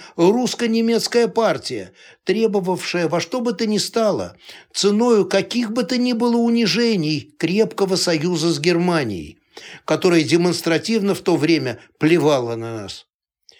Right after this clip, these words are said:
Какая же при таких условиях могла быть подготовка умов народа к этой заведомо неминуемой войне, которая должна была решить участь России?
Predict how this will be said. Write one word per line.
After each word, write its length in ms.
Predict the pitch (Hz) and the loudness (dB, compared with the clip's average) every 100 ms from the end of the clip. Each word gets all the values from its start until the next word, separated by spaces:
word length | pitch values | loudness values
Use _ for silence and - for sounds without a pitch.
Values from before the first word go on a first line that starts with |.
| - - - - | -20 -20 -20 -4
Какая 480 | 139 - 262 285 214 | -4 2 4 4 4
же 120 | 233 | -2
при 200 | 196 214 | -6 -6
таких 420 | 208 190 226 - | -8 -6 -6 -4
условиях 720 | 180 - 233 240 131 117 - - - | -6 -4 -2 -2 -2 -6 -10 -20 -8
могла 400 | 156 180 202 214 | -4 -2 0 2
быть 240 | 190 185 | 2 0
подготовка 680 | 202 170 190 190 226 - - | -2 0 -2 2 0 0 2
умов 440 | 196 196 202 180 - | 2 4 2 0 -2
народа 600 | 185 202 240 120 120 - - - | 0 2 2 0 -4 -8 -18 -2
к 80 | |
этой 220 | 190 190 175 | 0 2 2
заведомо 640 | 175 185 226 202 208 208 | 2 2 2 2 2 2
неминуемой 880 | 202 208 214 214 220 214 196 196 180 | 2 2 2 2 2 2 2 2 2
войне, 640 | 202 202 190 143 92 82 - - - | 0 0 0 -4 -6 -12 -20 -20 -16
которая 380 | - 170 185 180 | -4 0 2 2
должна 420 | 180 175 143 185 | 4 2 0 -2
была 300 | 165 165 160 | -2 0 0
решить 400 | 160 - 165 - - | 0 0 -2 -4 -4
участь 460 | 165 135 127 - | -2 -2 -4 -2
России? 560 | 139 131 - 117 95 | -2 -2 -4 -6 -10